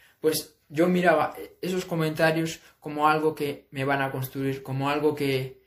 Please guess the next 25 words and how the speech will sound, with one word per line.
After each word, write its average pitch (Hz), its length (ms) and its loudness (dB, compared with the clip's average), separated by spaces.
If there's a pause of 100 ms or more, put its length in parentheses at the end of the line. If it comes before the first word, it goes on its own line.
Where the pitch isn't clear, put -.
(460)
que 151 80 -10
me 143 100 -2
van 143 160 0
a 151 80 2
dar 143 180 2
motiv-, 131 520 -2
motivación, 131 680 -2
que 131 80 -8
me 127 140 -2
van 139 240 0
a 127 420 0 (140)
ayudar 139 400 0
a 131 100 2
lograr 131 300 0
lo 127 140 -2
que 123 120 -8
quiero. 120 360 -2 (520)
Entonces, 135 640 -2 (400)
repito, 156 600 2
es - 120 -4
el 151 80 -4
momento 151 460 -2
de 143 120 -2
que 139 220 -6
empieces 147 640 -4